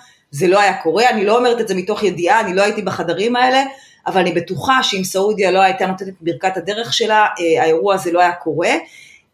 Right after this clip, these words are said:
אה, אם אתה כבר מתקרב להסכמי אברהם ומה שקורה עכשיו, אנחנו צריכים להגיד שהמקרה הסעודי מאוד מאוד שונה מהמקרה האמירתי והבחרייני, אני שמה בצד את מרוקו ואת סודן, אה, אבל אין ספק שמה שהיה נכון לשתי המדינות האלה, פחות נכון לגבי סעודיה.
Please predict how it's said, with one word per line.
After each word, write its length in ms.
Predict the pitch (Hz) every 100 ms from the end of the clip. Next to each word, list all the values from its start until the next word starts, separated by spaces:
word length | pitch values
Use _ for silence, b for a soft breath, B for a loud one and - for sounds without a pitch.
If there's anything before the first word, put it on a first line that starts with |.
| -
אה, 60 |
אם 220 | 196 196 302
אתה 140 | 311
כבר 140 | 233
מתקרב 400 | 196 185 190 233 254
להסכמי 420 | 196 - 185 220 269
אברהם 460 | 196 180 196 247 208
ומה 240 | 170 175
שקורה 380 | - - 175 190
עכשיו, 420 | 190 - 294 311 240
אנחנו 200 | 190 156
צריכים 280 | 185 170 247
להגיד 280 | 226 233
שהמקרה 380 | - 165 160 220
הסעודי 420 | 220 202 220 220 214
מאוד 920 | 185 165 - _ 220 240 262 240 185 180
מאוד 500 | 185 - 196 226 220
שונה 440 | - 170 185 214
מהמקרה 480 | 202 165 151 185 202
האמירתי 540 | 185 170 170 220 233
והבחרייני, 640 | 196 165 170 139 214 226 185
אני 120 | 165
שמה 220 | - 208
בצד 280 | 175 170 196
את 100 | 185
מרוקו 500 | 170 156 220 233 180
ואת 120 | 165 160
סודן, 440 | 165 160 220 190 170 B B B _
אה, 160 | 185 180
אבל 200 | 180 185
אין 160 | 208 302
ספק 380 | 302 233 247 -
שמה 240 | - 190
שהיה 220 | 202 202
נכון 320 | 196 180 208 185
לשתי 220 | 185 208
המדינות 440 | 202 185 185 185
האלה, 280 | 185 220 226
פחות 320 | 175 165 185
נכון 240 | 180 180 170
לגבי 260 | 165 160
סעודיה. 440 | 151 156 156 151